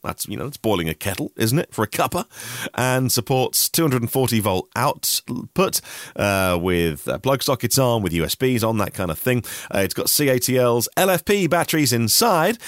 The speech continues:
and the latest product announcement follows the launch of their M series. That's the home storage, uh, the eighteen kilowatt P V system, the twenty kilowatt hour battery for daily use in your home,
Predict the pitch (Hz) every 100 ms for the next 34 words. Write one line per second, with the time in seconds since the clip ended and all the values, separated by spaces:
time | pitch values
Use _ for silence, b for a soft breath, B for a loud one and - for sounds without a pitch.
0 | B - 127 127 127 123 113 117 127 180
1 | - 135 - 131 123 131 127 117 127 -
2 | 127 123 120 117 123 123 98 - 135 113
3 | 123 120 - 165 180 - 175 135 113 90
4 | 78 113 - - 117 127 113 - 135 120
5 | 110 - B B B - 104 104 92 -
6 | 80 104 - 143 - 131 123 117 113 110
7 | - 135 110 - 110 104 120 117 113 117
8 | 113 107 B B 95 90 - 165 151 -
9 | 131 107 - 101 80 - 113 - - 107
10 | 104 - B B - 92 110 98 92 117
11 | 135 - 98 95 87 - 139 143